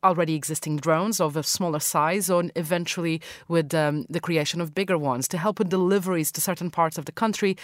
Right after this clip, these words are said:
that might not be as easily or as quickly accessible, uh, by road, um, or freight. So using air mobility in that sense could be, in the shorter term, quite amazing to see. Um, I don't know how comfortable I would be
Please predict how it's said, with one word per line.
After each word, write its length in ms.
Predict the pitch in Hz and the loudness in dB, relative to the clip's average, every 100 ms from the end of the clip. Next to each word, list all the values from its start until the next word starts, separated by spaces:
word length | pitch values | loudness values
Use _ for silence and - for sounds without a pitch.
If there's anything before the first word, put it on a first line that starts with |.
| - - | -12 -2
that 160 | 185 | 2
might 160 | 185 185 | 2 2
not 160 | 180 - | 0 0
be 220 | 180 170 | 0 2
as 200 | 175 170 196 | 0 -2 -2
easily 500 | 202 175 175 175 165 - - | -2 -2 -4 -6 -8 -14 0
or 360 | 170 160 151 - | 4 4 2 -4
as 180 | 151 - | -6 -4
quickly 480 | - 311 - 160 - | 0 -2 0 -4 -4
accessible, 640 | 160 - 151 - 147 143 - - | -6 -4 -4 -4 -2 -2 -4 -6
uh, 180 | 143 143 156 | -2 0 0
by 320 | 165 151 143 | 2 2 0
road, 440 | 151 151 143 135 - - - | 0 2 2 -2 -8 -18 -4
um, 480 | 156 147 139 135 139 _ - | 0 2 0 -2 -4 _ -4
or 340 | 147 139 139 - | 0 0 -2 -6
freight. 480 | - - 185 127 - | -10 0 0 0 -4
So 340 | - 202 185 - - | 2 4 2 -2 -8
using 640 | 190 196 247 247 202 160 147 - | 0 4 6 6 4 2 0 2
air 240 | 196 185 | 4 6
mobility 600 | 185 156 185 185 180 156 | 4 4 4 2 0 -2
in 80 | 151 | 0
that 220 | 165 165 | 0 0
sense 420 | - 165 139 - - | 0 0 0 -2 -2
could 360 | 220 214 170 | 0 0 0
be, 240 | 190 185 - | 0 0 0
in 120 | 175 | -2
the 80 | 165 | -4
shorter 340 | - 175 160 | -4 -2 -4
term, 260 | 147 139 139 | -2 -4 -4
quite 560 | - - 214 202 - - | -6 0 2 2 -2 -6
amazing 340 | 180 151 143 139 | -4 -4 -4 -6
to 80 | 143 | -8
see. 340 | - 135 117 - - - | -6 -4 -6 -10 -18 -4
Um, 280 | 175 175 175 - | 2 2 2 2
I 100 | 208 | 2
don't 120 | 233 | 4
know 240 | 226 214 | 4 4
how 220 | 175 190 - _ | 2 0 -2 _
comfortable 600 | - 233 269 - 302 339 | -2 0 0 -4 -4 0
I 140 | 339 330 | 2 2
would 200 | 269 214 | 0 2
be 180 | 269 | 2